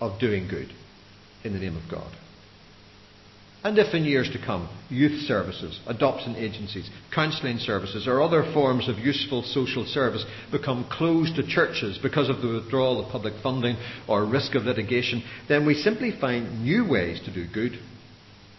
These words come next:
new ways to live holy, godly lives. Living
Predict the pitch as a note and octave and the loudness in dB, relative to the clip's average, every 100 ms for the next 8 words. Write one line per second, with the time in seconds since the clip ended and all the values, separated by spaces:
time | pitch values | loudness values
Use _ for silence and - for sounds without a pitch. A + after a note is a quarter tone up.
0 | - - - G2+ C3+ G3+ G#2+ D#2 D#2 F2+ | -20 -20 -10 -2 2 2 0 -2 -4 -4
1 | - - - - - - - - A2+ A2 | -6 -8 -12 -20 -20 -20 -14 -4 -2 -2
2 | G2+ A#2 G2+ F#2+ - - - B2+ G#2+ F#2 | -2 -2 0 -2 -4 -14 -18 -8 -4 -2
3 | F#2 F2+ E2+ D#2 - - - - - - | -2 -4 -6 -8 -12 -12 -12 -14 -20 -20
4 | - - - - D3+ D3+ - - - - | -20 -20 -20 -20 -20 -20 -20 -20 -20 -20
5 | - - - - - - D#3 G3 G3+ E3+ | -20 -20 -20 -18 -12 0 2 4 4 2